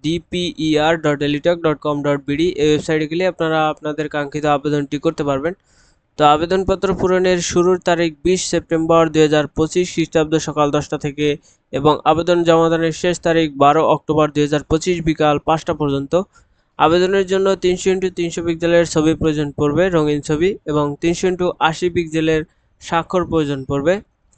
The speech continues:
ছবির সাইজ সর্বোচ্চ একশো কেবি এবং স্বাক্ষরের সাইজ সর্বোচ্চ ষাট কেবি হতে পারবে। আবেদনের ফি বাবদ একশো বারো টাকা প্রয়োজন পড়বে। অনধিক বাহাত্তর ঘন্টার মধ্যে টেলিটক প্রিপেড সিমের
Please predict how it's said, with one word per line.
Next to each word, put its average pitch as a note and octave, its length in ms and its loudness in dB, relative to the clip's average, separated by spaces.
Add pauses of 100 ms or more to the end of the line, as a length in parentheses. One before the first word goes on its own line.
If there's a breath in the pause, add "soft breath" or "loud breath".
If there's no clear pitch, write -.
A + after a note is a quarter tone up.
(220)
ছবির F3 440 0
সাইজ F3+ 220 2 (100)
সর্বোচ্চ E3+ 300 0 (120)
একশো E3+ 240 -6
কেবি F3 180 2 (140)
এবং D#3 140 2 (140)
স্বাক্ষরের E3 440 0
সাইজ D#3+ 220 2 (100)
সর্বোচ্চ D#3+ 340 0 (160)
ষাট D#3 240 -2
কেবি D3+ 220 -2
হতে C#3+ 220 -8
পারবে। C3+ 260 -2 (760)
আবেদনের F3+ 580 4
ফি G3 120 0 (100)
বাবদ F#3 300 4 (200)
একশো E3+ 260 0 (160)
বারো D#3 200 6 (120)
টাকা E3+ 160 0 (120)
প্রয়োজন D3 360 4
পড়বে। C#3+ 260 0 (140)
অনধিক D3+ 360 0
বাহাত্তর D3 400 0
ঘন্টার D3+ 340 0
মধ্যে D3+ 220 2 (120)
টেলিটক D3 360 2 (120)
প্রিপেড D#3 340 2
সিমের D3+ 240 2